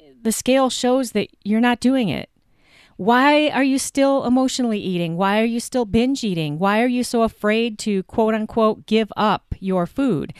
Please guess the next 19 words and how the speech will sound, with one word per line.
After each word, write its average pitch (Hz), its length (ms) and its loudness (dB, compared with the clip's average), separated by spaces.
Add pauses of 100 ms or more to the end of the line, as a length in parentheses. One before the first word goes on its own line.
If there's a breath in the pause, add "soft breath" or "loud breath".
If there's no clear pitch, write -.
(240 loud breath)
Which, - 320 2 (320 soft breath)
interesting, 262 640 -2 (100)
interestingly 202 840 0
enough, 226 480 2
when 202 160 2
you 208 80 2
have 262 180 0
a 247 40 -2
weight 202 220 -2
loss 180 280 -4
mindset, 220 560 -2 (260 soft breath)
you 262 160 4
don't 262 220 0
feel 339 180 -4
like 185 220 -4
you're 175 80 -4
giving 170 360 -4
anything 147 400 -6
up. - 220 -8